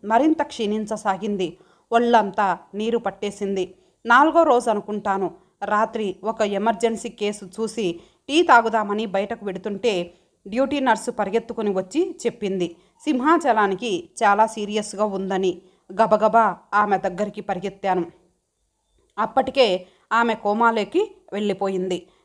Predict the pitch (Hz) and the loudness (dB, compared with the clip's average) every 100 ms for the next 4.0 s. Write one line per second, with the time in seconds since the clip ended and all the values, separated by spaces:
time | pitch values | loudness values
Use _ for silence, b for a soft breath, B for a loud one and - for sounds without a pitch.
0 | - 262 359 370 294 262 262 254 233 214 | -2 6 6 6 2 0 -2 0 2 4
1 | 214 214 214 208 170 - 196 208 220 233 | 4 0 -2 -4 -4 -6 -6 -2 -2 -4
2 | 220 196 240 190 - 214 202 - b b | -6 -4 -4 -6 -4 -2 -2 -4 b b
3 | b 214 226 254 254 196 233 233 233 220 | b -4 0 -2 0 0 0 0 0 0